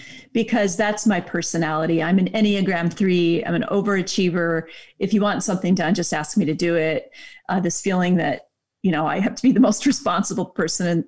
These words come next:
in the room. And I always have a list a mile long, and it energizes me.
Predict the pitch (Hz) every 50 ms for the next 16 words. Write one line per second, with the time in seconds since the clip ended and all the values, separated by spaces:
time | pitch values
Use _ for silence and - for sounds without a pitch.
0 | - - 196 185 165 151 160 175 175 175 165 165 170 165 165 196 - - 190 170
1 | 160 156 156 165 170 - - - - - - - - - - - 214 208 202 208
2 | 214 208 - 220 196 180 165 175 185 185 - - 175 170 170 170 170 175 170 160
3 | 170 175 190 208 220 240 226 226 220 196 175 175 196 269 403 392 285 185 165 165
4 | - 170 151 - 165 147 127 170 -